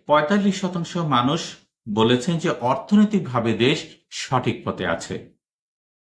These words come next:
অর্থাৎ আমরা এখানে কিছু বিষয় খেয়াল করছি, দেশের রাজনীতির ব্যাপারে সাধারণ ভোটারদের,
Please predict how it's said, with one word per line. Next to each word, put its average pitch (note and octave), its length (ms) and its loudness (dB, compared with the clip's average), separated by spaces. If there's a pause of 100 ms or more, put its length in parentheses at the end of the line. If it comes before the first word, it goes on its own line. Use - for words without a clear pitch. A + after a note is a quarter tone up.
(200)
অর্থাৎ D3 420 0 (340)
আমরা D#3+ 340 0 (180)
এখানে F3 340 -4
কিছু F3 360 -8
বিষয় D#3+ 320 -2
খেয়াল C3 380 -2
করছি, B2 340 -4 (1160)
দেশের D#3+ 500 0 (100)
রাজনীতির F3 580 0
ব্যাপারে D3+ 420 0 (400)
সাধারণ B2+ 720 -2
ভোটারদের, A#2 680 0